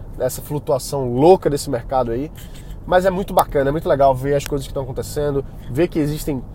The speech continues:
grandes oportunidades em cima disso. E eu tô muito curioso pra ver como é que vai estar o mercado de blockchain daqui a um ano, daqui a cinco anos. E espero estar cem por cento dentro desse mercado, porque eu acredito muito nele.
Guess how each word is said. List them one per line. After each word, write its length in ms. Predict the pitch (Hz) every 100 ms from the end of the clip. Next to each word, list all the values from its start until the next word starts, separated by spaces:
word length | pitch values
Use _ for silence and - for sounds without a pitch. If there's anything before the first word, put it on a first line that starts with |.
| -
grandes 440 | 131 120 147 220 202
oportunidades 640 | 196 170 156 131 123 123
em 60 | 123
cima 220 | - 123
disso. 400 | 110 135 147 165 - - - -
E 40 |
eu 60 | 214
tô 100 | 226
muito 220 | 202 -
curioso 300 | 185 170 -
pra 120 | 180
ver 280 | 135 156 180 -
como 220 | - 165
é 60 | 202
que 80 | 214
vai 80 |
estar 120 | 202 180
o 40 |
mercado 360 | 180 156 160 151
de 80 |
blockchain 440 | 147 139 135 143 160
daqui 260 | 156 156
a 220 | 143 120 98
um 320 | 104 165 180
ano, 280 | 147 208 139
daqui 220 | 123 151
a 60 |
cinco 360 | 143 - 196 151
anos. 220 | 143 160 - - - - - 151
E 80 | 190
espero 380 | - 151 165
estar 320 | 247 - 185 - -
cem 200 | - 226
por 60 |
cento 240 | - 190 190
dentro 260 | 151 165
desse 160 | 160 156
mercado, 300 | 185 170 180
porque 140 | -
eu 60 | 175
acredito 420 | 180 160 151 156
muito 220 | 139 139 120
nele. 160 | 90